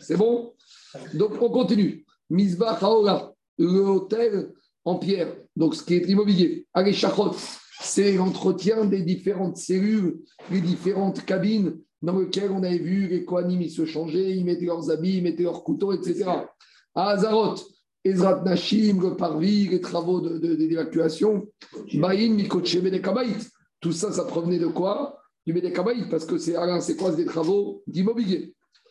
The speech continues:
Chutz, les Chomat Hazara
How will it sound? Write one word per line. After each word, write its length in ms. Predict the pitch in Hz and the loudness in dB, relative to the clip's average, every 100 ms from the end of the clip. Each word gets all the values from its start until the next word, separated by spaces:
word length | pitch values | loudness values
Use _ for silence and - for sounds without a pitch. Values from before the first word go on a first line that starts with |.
| _ - | _ -6
Chutz, 440 | 220 285 - - - _ _ | -2 -2 -4 -14 -20 _ _
les 120 | 185 | -4
Chomat 360 | 180 208 226 208 | -2 -4 -4 -4
Hazara 800 | 202 196 170 180 180 220 240 - | -2 -2 -2 -2 -2 -2 -2 -6